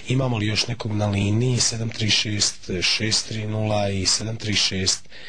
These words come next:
šest tri jedan, pozivni broj za kanton nula trideset dva. E, Allahu poslanik sallallahu alejhi ve sellem je svojom praksom, svojim sunnetom pokazao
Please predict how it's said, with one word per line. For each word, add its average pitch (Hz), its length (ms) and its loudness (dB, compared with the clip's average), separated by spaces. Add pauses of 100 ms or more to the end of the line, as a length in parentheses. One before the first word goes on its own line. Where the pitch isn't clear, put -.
(140)
šest - 420 0
tri 98 140 0
jedan, 101 240 0
pozivni 90 440 0
broj 92 200 2
za 87 120 0
kanton 107 580 0
nula 87 240 2
trideset 85 580 0
dva. 92 220 -2 (840)
E, 110 520 0
Allahu 120 360 0
poslanik 120 460 -2
sallallahu 101 460 0
alejhi 98 240 2
ve 95 120 0
sellem 107 460 0 (420)
je 98 260 0 (140)
svojom 101 500 0
praksom, 101 440 -4
svojim 98 300 -2
sunnetom 104 640 -2 (320)
pokazao 98 760 0